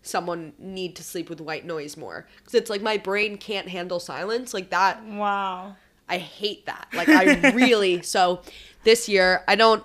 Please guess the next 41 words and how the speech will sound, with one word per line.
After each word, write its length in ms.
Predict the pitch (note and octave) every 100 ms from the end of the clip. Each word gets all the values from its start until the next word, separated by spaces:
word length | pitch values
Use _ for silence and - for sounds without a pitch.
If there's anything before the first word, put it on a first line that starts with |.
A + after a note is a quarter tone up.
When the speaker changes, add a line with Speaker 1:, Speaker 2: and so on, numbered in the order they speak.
| -
Speaker 1:
I'm 120 | G#3 A3
not, 160 | A3
like, 160 | G#3 G3+
a 20 |
huge 500 | G3 G3 F#3+ D#3+ - _ _ F3+
resolutioner, 800 | F#3 E3 F3 F3 - D3 D#3+ - - -
um, 560 | F3+ E3 D#3+ E3+ A3 G3
Speaker 2:
<laughs> 20 |
Speaker 1:
but 380 | F#3 E3 D#3+ - _ -
I 360 | F3+ E3 E3 E3
definitely 460 | F3+ F#3+ F#3 F3+
set 240 | - E3 F3+
the 100 | F3
intention 560 | F3 D#3 D#3 D#3 D#3
of 500 | - D#3 D3+ D3+ - _ - - _ -
hustling 560 | F#3 - D#3 D#3 D3+
less. 460 | C#3+ - - - - _ -
So, 180 | F3
like, 240 | E3 E3 -
obviously, 680 | A#3 A#3 B3 - A#3 A3 G#3 _ _ _ _ _ _ _ _ _ _ _ _ _ -
I 40 | C4+
got 120 | C4+
a 40 |
lot 140 | B3+ B3+
of 60 |
things 340 | A3+ A3 C4 -
to 80 |
do, 400 | A#3 F#3 E3+ E4 - _
um, 420 | G3+ G3 F#3 F#3 -
and 220 | G#3 G3
there 140 | F#3 F#3
is 120 | F3+
a 40 |
degree 560 | F#3 F3+ F3 E3 E3 F#3
of 360 | - F3 E3+ E3
hustling 460 | F3+ - F3+ F3+
that 100 | F3+
I 100 | E3+
need 200 | E3 E3
to 80 | -
do 380 | D3+ D3 D#3+ F#3+